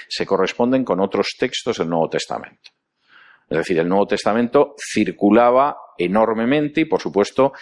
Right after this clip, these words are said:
aparecen referencias a todos esos textos. Ignacio, que era obispo de Antioquía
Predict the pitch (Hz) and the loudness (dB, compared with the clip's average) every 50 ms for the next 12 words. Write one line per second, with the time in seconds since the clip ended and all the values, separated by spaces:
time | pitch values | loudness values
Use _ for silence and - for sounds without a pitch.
0 | - - - - - 90 - - 95 101 101 - - 127 131 139 - - - 98 | -20 -18 -10 -4 -4 -4 0 0 0 0 -2 0 0 0 0 -2 -4 -4 -4 -2
1 | 85 95 101 92 - - 92 98 110 110 104 - - 120 107 - 92 - - 92 | 0 2 0 0 0 -2 0 0 0 0 0 0 0 0 0 0 -4 -2 0 0
2 | 85 85 - - 76 - - - - - - _ - - - - - - - - | 0 0 -2 -4 -8 -8 -8 -12 -12 -12 -12 _ -12 -10 -10 -10 -10 -10 -14 -12
3 | - - - _ - 120 113 135 156 175 214 226 - - - 135 139 143 165 - | -14 -14 -16 _ -6 -2 2 4 6 6 6 4 0 -4 -2 2 2 2 2 0
4 | - - _ - 113 113 120 127 135 135 - _ _ - - 104 196 247 - - | -4 -14 _ -2 0 2 4 4 2 2 -2 _ _ 0 0 2 2 2 -2 -2
5 | - - - 107 110 101 98 98 101 92 - 104 110 - - - 160 151 135 139 | -4 -6 0 0 2 2 2 0 0 -2 0 0 0 0 2 2 4 6 6 6
6 | 151 151 - | 4 2 -2